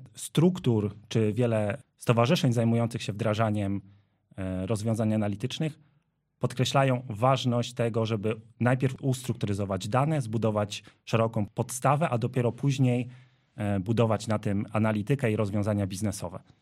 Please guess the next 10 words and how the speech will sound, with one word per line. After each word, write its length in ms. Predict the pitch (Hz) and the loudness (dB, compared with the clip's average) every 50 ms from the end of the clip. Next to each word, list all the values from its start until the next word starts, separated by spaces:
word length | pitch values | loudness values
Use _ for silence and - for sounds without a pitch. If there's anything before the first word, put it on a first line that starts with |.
| _ _ _ _ _ _ - | _ _ _ _ _ _ 0
No 80 | 123 139 | 2 2
i 60 | 147 | 2
w 60 | 139 | 2
szczególności 840 | - - 147 131 139 135 139 147 143 143 - - 139 131 131 131 131 - - - _ - | 2 0 2 4 4 6 6 6 4 2 0 2 4 4 4 2 0 -4 -16 -20 _ -4
możemy 640 | - 117 113 127 123 120 117 113 113 110 110 113 - - - - - | -2 2 2 4 4 4 4 2 2 0 0 -2 -6 -10 -18 -18 -8
przejść 560 | - - 135 127 127 127 - - - - - - _ _ _ _ _ | 0 2 4 4 4 2 0 -6 -8 -8 -10 -16 _ _ _ _ _
płynnie 400 | - 135 127 120 117 110 107 104 | 6 6 6 8 6 4 2 2
bądź 240 | 110 117 110 - - | 2 2 0 2 4
mniej 200 | 117 117 117 110 | 4 4 4 0
płynnie 440 | - - 110 107 110 107 104 104 | 0 -2 0 0 2 0 0 -2